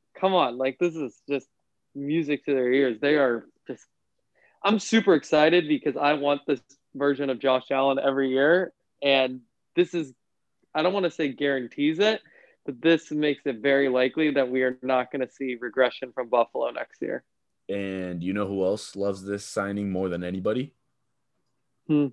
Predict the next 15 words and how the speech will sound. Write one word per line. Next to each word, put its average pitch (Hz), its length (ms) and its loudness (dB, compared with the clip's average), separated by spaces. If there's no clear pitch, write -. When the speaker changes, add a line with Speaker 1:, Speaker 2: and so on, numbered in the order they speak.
Speaker 2:
Josh 98 300 0
Allen, 98 380 -4
because 98 420 -6
he 156 180 2
probably 151 380 8
just 120 180 4
Speaker 1:
Uh-huh. 120 140 2
Speaker 2:
earned 143 160 4
himself 147 540 4
about 107 340 2
forty 147 380 6
million 127 380 6
dollars 120 420 8
a 98 40 0
year, 143 460 4